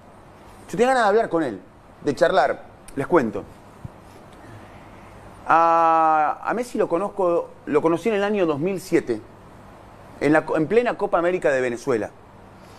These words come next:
Me tocó ir a relatarla, aquella Copa América,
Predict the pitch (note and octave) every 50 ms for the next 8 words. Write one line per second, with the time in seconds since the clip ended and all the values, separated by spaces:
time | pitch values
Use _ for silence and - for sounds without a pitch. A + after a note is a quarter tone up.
0 | - - - - - - - - - - - - - - - C3 D3+ C#3 E3+ D#3+
1 | G#3+ A3 G3+ F3+ D#3+ D#3 D3+ D3+ F#3+ F3+ D#3+ C#3+ B2+ A2+ C#3 C3 - C3+ B2 D3
2 | C#3 D#3 D#3 D#3+ D3 C3+ B2 - C#3